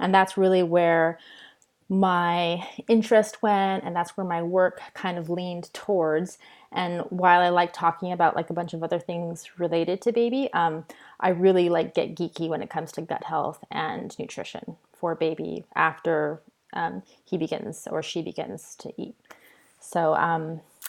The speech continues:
yeah, that's the first one thousand days. And, and what's, um, really exciting is that I think in two thousand twenty or two thousand eighteen, there's, there will be, um, a new set of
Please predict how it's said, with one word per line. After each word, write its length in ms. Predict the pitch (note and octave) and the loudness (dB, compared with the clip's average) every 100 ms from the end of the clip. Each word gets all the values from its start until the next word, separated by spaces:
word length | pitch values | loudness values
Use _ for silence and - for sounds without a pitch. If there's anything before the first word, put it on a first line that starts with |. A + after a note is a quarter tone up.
| - G#3+ | -6 -2
yeah, 100 | F3 | 0
that's 180 | F3 | 0
the 80 | G3+ | -4
first 300 | - F#3 - | -4 -4 -4
one 100 | F#3 | -4
thousand 320 | F3 E3+ F#3 | -2 -2 -2
days. 260 | G3 A3+ F3 | 0 0 2
And, 140 | F#3 - - - | -2 -4 -16 -4
and 300 | B3 C4+ G#3+ | 2 4 4
what's, 220 | G3 - - | 2 -2 2
um, 380 | G#3 G3 F3+ F3+ | 6 6 6 0
really 480 | - F3+ A3+ A3 G3 | 2 6 8 8 4
exciting 600 | - - F3 D#3 D#3 E3+ | -2 0 2 4 2 -2
is 300 | - F3 D#3+ | 0 -2 2
that 340 | F3 E3+ E3 - | 4 6 6 4
I 140 | E3+ - | 0 2
think 220 | C4 C4+ | 2 4
in 140 | A#3 | 2
two 400 | A3 - - A#3 | 0 -6 -2 0
thousand 760 | A3+ A3 G#3+ G#3 G#3+ G3 F#3+ F#3 _ _ _ _ _ _ _ _ - | 4 6 6 4 2 2 -2 -6 _ _ _ _ _ _ _ _ -18
twenty 400 | - G#3+ G#3+ A#3+ | -2 2 4 4
or 60 | G3+ | 2
two 120 | A3+ | 2
thousand 260 | G#3+ G3+ F#3+ | 2 4 0
eighteen, 300 | F3+ - F#3+ | -4 -2 0
there's, 260 | F#3 - - - - | 0 -2 -10 -12 2
there 320 | G#3 G#3 G3 - | 8 8 6 0
will 260 | F#3+ G#3 G#3+ | 4 6 6
be, 320 | G#3 G3+ G#3 | 4 4 2
um, 320 | F#3 F3 E3+ D#3+ | 2 0 -2 -4
a 80 | |
new 200 | F#3 F#3+ | 0 0
set 240 | F#3 G3+ | 2 4
of 120 | E3+ | 4